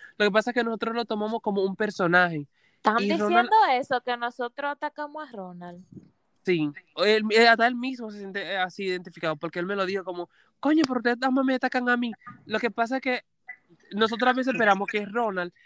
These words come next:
Speaker 1: se comporte de una manera de no sé, como reaccione de una manera divertida y jocosa. Entonces, a veces él se lo toma como, a veces personal, o a veces, no sé, no sé si es que los muchachos lo hacen que se, se vea personal,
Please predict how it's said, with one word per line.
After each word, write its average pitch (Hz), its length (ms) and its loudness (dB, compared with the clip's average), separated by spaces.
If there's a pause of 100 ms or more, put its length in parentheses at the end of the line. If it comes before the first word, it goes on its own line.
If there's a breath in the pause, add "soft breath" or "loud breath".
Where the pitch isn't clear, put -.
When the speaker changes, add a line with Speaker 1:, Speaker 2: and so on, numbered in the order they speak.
(140)
Speaker 1:
se - 180 -8
comporte 202 480 -4
de 233 80 -2
una 226 140 -2
manera 170 580 0
de 175 460 0 (240)
no 214 240 -2
sé, 196 280 -2
como 175 360 -4 (260 soft breath)
reaccione 220 920 2
de 220 220 -2
una 226 220 -2
manera 233 600 0
divertida 196 540 -2
y - 40 -4
jocosa. 160 560 -2 (320)
Entonces, 208 220 -2
a 202 80 4
veces 202 260 0
él 208 60 -6
se 233 100 2
lo 226 80 0
toma 226 200 0
como, 214 240 0 (140)
a 196 100 6
veces 202 240 -4
personal, 180 720 2 (340 soft breath)
o 175 100 2
a 175 60 4
veces, 185 300 -2 (340)
no 226 240 0
sé, 302 280 0
no 247 160 0
sé 285 100 0
si 254 160 -2
es 233 80 -6
que 233 280 -4
los 196 180 -4
muchachos 208 220 -6
lo 214 60 0
hacen 214 220 -4
que 208 120 -14
se, - 120 -16 (140)
se 190 160 -2
vea 185 140 0
personal, 160 580 -4